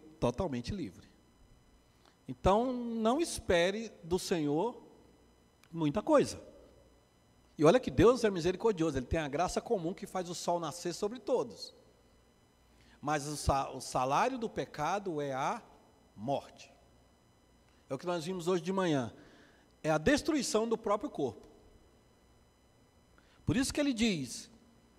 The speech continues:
"O juízo é sem misericórdia para com aquele que não usou de misericórdia", ou seja, aquele cujo procedimento e cujo falar não é limitado pela lei da liberdade, nem pela lei régia.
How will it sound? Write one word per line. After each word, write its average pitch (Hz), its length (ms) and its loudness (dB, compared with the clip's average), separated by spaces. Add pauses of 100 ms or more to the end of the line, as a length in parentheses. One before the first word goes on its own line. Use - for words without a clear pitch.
(280)
"O 220 120 4
juízo 262 400 6
é 277 60 6
sem 339 300 4
misericórdia 311 680 4
para 226 220 2
com - 200 0
aquele 240 320 0
que 240 160 -4
não 269 220 2
usou 220 320 4
de 226 100 -6
misericórdia", 226 600 2
ou - 40 -2
seja, 180 300 0
aquele 294 420 0 (400)
cujo 339 400 8
procedimento 285 920 4 (340)
e 214 80 -4
cujo 330 320 4
falar 233 580 6 (200)
não 269 240 8
é 320 100 8
limitado 233 580 4
pela 196 220 6
lei 175 240 6
da 175 100 4
liberdade, 151 760 4
nem 175 180 2
pela 160 180 0
lei 160 160 0
régia. 131 360 -2